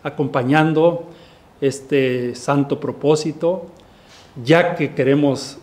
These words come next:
seguir al Señor según sus huellas, pidámosle esa sabiduría, pidámosle la humildad, pidámosle que nos ayude a acudir a la presencia de su médico, de su medicina, de su maestro, para decirle,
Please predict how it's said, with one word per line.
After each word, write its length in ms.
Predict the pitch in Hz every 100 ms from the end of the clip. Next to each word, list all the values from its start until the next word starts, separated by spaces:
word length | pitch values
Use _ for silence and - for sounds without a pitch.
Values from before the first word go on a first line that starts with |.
| - -
seguir 400 | - 151 131 143
al 140 | 143 135
Señor 480 | 143 120 127 143 131
según 380 | - 117 139
sus 200 | 139 135 120
huellas, 460 | 131 147 139 143
pidámosle 720 | - 175 196 160 120 110 110 - - - - -
esa 220 | 147 143
sabiduría, 640 | 131 139 123 123 123 127 123
pidámosle 480 | 139 139 147 139 131
la 120 | 123
humildad, 560 | 120 127 117 131 139 - - - - - - - - -
pidámosle 540 | 139 151 151 139 135
que 100 | 139
nos 160 | 131 131
ayude 420 | 127 135 143 139
a 60 | 127
acudir 600 | - 123 135 147 - - - - - _ _ _ -
a 60 | 120
la 140 | 120
presencia 600 | - 135 147 147 143 151
de 160 | 131 120
su 160 | - 131
médico, 580 | 135 151 139 139 139
de 120 | 123 123
su 120 | 135
medicina, 540 | 123 113 - 151 139
de 120 | 123
su 140 | 120 139
maestro, 480 | 127 143 139 156 -
para 180 | 135
decirle, 600 | 127 127 151 135 139 139